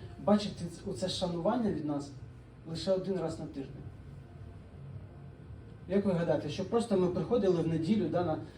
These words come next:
на священне зібрання, і все, і цілу неділю не бачились би один з одним? Я гадаю, що це не шанування. Один день неділі — це таке сумнівне шанування. І скажіть, як ми можемо показати свою повагу до Бога,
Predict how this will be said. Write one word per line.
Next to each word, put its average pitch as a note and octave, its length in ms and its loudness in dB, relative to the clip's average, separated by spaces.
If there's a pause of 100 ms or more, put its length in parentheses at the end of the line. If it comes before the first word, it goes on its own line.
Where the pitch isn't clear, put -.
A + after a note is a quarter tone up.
(220)
на F3+ 120 4
священне F#3 560 6
зібрання, D3 540 4 (400)
і F#3+ 60 -2
все, F3 240 2
і - 20 2
цілу F#3+ 300 8
неділю F3+ 540 6 (200)
не E3 100 0
бачились D#3+ 460 10
би C#3 160 -2
один C#3+ 280 2
з C#3+ 60 -2
одним? C3 240 -2 (1120)
Я F3 100 4
гадаю, F3+ 360 10
що F#3 120 -4
це - 120 -2
не F3 120 2
шанування. F3 580 0 (1080)
Один D#3+ 300 0
день D#3+ 220 6
неділі — D#3 400 8
це D#3 160 -2
таке D3 340 2
сумнівне E3 500 4
шанування. C3+ 520 -2 (1400)
І - 40 -4
скажіть, G3+ 400 8
як B3 180 10
ми C4+ 100 10
можемо F#3 360 6
показати F#3 520 6
свою E3+ 300 -2
повагу E3+ 460 8
до D3 120 -2
Бога, D3 360 4